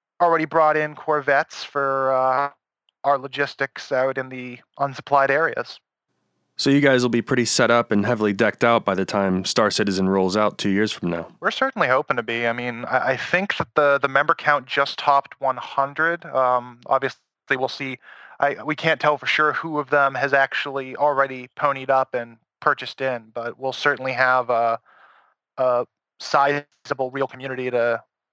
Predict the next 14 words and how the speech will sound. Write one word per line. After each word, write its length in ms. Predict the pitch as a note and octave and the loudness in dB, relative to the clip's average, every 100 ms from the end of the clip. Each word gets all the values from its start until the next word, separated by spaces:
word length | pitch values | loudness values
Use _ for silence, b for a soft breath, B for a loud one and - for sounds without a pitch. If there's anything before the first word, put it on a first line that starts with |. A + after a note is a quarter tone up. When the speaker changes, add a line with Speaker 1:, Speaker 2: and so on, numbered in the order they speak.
| - | -10
Speaker 1:
to 80 | - | -4
start 360 | - C3+ C3+ - | 2 4 4 0
with 160 | B2+ C3 | -10 -12
when 80 | |
we 80 | A#2+ | -10
go 180 | A#2+ A#2 | -4 -2
live, 460 | A#2+ A#2+ B2 A#2+ A#2+ | 2 4 4 0 -4
and 340 | A#2 A#2 - - _ | -12 -14 -14 -14 _
from 140 | C#3 B2+ | -12 -6
the 60 | |
looks 240 | B2+ D3 - | -4 -4 -2
of 100 | B2+ | -4
it, 120 | - | -4
some 300 | B2+ B2 | -10 -12